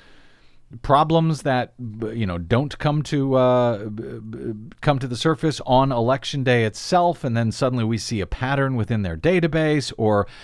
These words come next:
helping to figure out in a case like whatever happened in New York City, hap-, uh, hoping, um, helping to figure out what may have gone wrong.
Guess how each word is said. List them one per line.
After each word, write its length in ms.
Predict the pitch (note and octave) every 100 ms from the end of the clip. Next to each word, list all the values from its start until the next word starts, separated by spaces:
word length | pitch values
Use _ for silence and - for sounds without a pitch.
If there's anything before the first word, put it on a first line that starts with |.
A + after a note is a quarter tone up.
| - - - -
helping 380 | C3+ C3 C3 B2
to 220 | - A#2+
figure 380 | - C3 A#2+ A#2+
out 240 | C#3+ D3+ -
in 160 | C3+ B2
a 60 |
case 420 | A#2+ D3 C3+ B2
like 260 | C3 B2 A#2+
whatever 720 | A2+ B2+ B2+ B2+ F3+ G3+ G#2
happened 500 | - A#2+ - G2+ F#2+
in 240 | - A2+
New 100 | G2+
York 300 | G#2 F#2+ F2+
City, 320 | - C#3+ C3 C3
hap-, 320 | B2 A#2 A#2
uh, 400 | A#2 G#2 G2+ G2+
hoping, 480 | C3 B2+ A#2+ A#2+ A2+
um, 380 | G#2+ G2+ G2 - _ _ _
helping 420 | - E3+ - G#2+ E2+
to 120 | A#2
figure 340 | - G#2+ A2
out 280 | A2 A2 -
what 400 | F#2 G2 B2 -
may 360 | G#2 A#2 A2+ G#2
have 340 | A2+ A2 G2+
gone 320 | G2+ A#2 B2
wrong. 320 | A#2 D3+ B2+